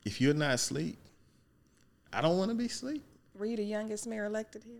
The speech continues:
Speaker 1: Second youngest mayor elected in the history of the city. And when I got elected that night, you get the Pritzker Suite at the Hyatt when you win. And as soon as you win, your security detail attaches.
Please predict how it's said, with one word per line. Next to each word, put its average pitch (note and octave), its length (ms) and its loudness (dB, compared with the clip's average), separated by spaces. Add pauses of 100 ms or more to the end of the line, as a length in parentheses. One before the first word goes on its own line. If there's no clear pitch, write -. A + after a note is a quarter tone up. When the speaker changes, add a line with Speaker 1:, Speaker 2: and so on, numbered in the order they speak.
Speaker 1:
Second E3+ 500 6
youngest D3+ 340 6
mayor C#3+ 180 2
elected C#3 380 0
in C#3 160 2
the C#3 60 2
history C#3 320 -2
of C3 40 -2
the C3 60 -2
city. C3+ 320 -2
And G#2+ 200 2
when B2 180 6
I A#2+ 200 4
got C3+ 300 2
elected C3 500 2
that A2 200 4
night, C3+ 420 0 (840)
you B2+ 100 2
get B2+ 220 6
the - 80 0
Pritzker B2 500 6
Suite A#2 340 6
at F#2+ 140 4
the - 100 -4
Hyatt A#2 460 0 (320)
when F#2+ 160 2
you F#2 120 4
win. E2+ 400 -2 (340)
And F#2+ 120 -4
as G2 80 0
soon D#3+ 240 6
as A#2 160 4
you G2+ 100 4
win, G2+ 480 6 (760)
your A2 80 2
security C#3 540 4
detail G#2+ 520 0
attaches. - 720 -6